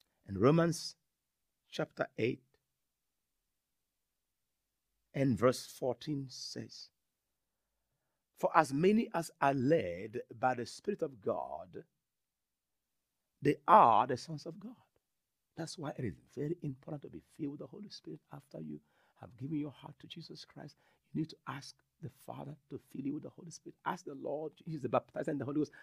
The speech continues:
Ask, "Lord Jesus, fill me with the Holy Spirit." He is the baptizer. John the Baptist said, "He is one I'm gonna baptize you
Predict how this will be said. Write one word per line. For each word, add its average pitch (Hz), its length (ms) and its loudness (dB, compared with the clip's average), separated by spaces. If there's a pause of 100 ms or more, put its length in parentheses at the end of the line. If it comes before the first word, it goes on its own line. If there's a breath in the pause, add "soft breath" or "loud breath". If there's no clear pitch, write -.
(100)
Ask, - 240 -4
"Lord 165 540 -4
Jesus, 170 340 -6 (180 soft breath)
fill 190 320 2
me 170 140 0
with 156 140 -2
the 143 60 -6
Holy 151 260 -16
Spirit." - 560 -18 (240)
He - 180 -4
is 117 100 -4
the - 60 -8
baptizer. - 680 -8
John 151 140 0
the 151 60 0
Baptist 127 240 0
said, 120 120 -4
"He 101 200 2
is 131 220 0
one 151 100 2
I'm 120 80 -2
gonna 127 140 -2
baptize 104 760 0
you 98 320 -6